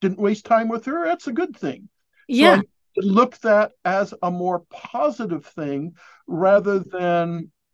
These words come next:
Speaker 1: trying to soothe my ruff-, ruffled ego that I didn't, uh, make, uh,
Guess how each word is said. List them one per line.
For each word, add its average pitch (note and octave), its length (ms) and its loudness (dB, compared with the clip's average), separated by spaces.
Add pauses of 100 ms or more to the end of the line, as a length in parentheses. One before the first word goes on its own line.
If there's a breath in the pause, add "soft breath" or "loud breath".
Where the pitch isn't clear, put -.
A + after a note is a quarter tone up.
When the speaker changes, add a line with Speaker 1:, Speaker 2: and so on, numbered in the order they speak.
(880)
Speaker 1:
trying G3+ 380 0
to F#3 440 -4
soothe A3 420 -2
my F#3 140 2
ruff-, F#3+ 360 2 (200)
ruffled F#3 560 -2
ego F#3 500 0
that D3 220 -4
I F3+ 160 2
didn't, E3+ 460 -8 (440 soft breath)
uh, D#3+ 220 4
make, F#3 340 0 (260)
uh, C#3+ 300 -4